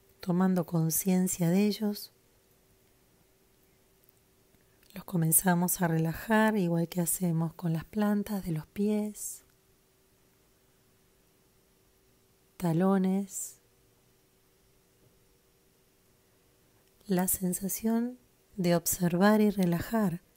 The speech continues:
comienza a subir por tobillos, pantorrillas, rodillas.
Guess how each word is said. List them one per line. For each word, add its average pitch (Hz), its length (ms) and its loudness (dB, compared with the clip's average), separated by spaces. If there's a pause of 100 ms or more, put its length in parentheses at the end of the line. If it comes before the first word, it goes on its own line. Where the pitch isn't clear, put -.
(680)
comienza 208 760 2
a 185 60 2
subir 185 500 0
por 180 240 -2
tobillos, 196 920 -2 (3500)
pantorrillas, 180 1080 -2 (4000)
rodillas. 170 1000 -2